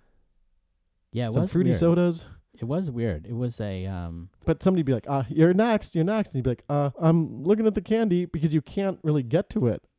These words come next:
Speaker 2: unless
Speaker 1: Yeah.
Speaker 2: you're on your way to a register.
Speaker 1: Yeah, it's like the opposite of the impulse purchase. Like,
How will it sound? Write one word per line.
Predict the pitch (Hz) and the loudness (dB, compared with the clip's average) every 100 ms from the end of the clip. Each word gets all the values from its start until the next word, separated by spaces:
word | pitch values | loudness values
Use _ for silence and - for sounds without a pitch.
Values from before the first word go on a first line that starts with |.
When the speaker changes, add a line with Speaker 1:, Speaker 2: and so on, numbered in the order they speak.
| - | -2
Speaker 2:
unless | 117 113 - | 0 0 0
Speaker 1:
Yeah. | |
Speaker 2:
you're | 117 101 113 - _ | -2 -2 -6 -10 _
on | 131 127 | -2 0
your | 117 | 0
way | 110 107 | 0 -2
to | - 123 | -2 -2
a | 101 | 0
register. | 110 101 - - - | 0 -4 -10 -14 -8
Speaker 1:
Yeah, | 117 | -6
it's | 98 110 | -6 -6
like | 101 | -10
the | - | -10
opposite | 107 101 107 - 90 | -10 -8 -8 -6 -8
of | 82 | -6
the | 78 - | -10 -10
impulse | 90 92 78 | -8 -8 -8
purchase. | - 78 76 - - - - _ _ - | -8 -10 -10 -14 -14 -18 -20 _ _ -8
Like, | 76 - - | -8 -10 -20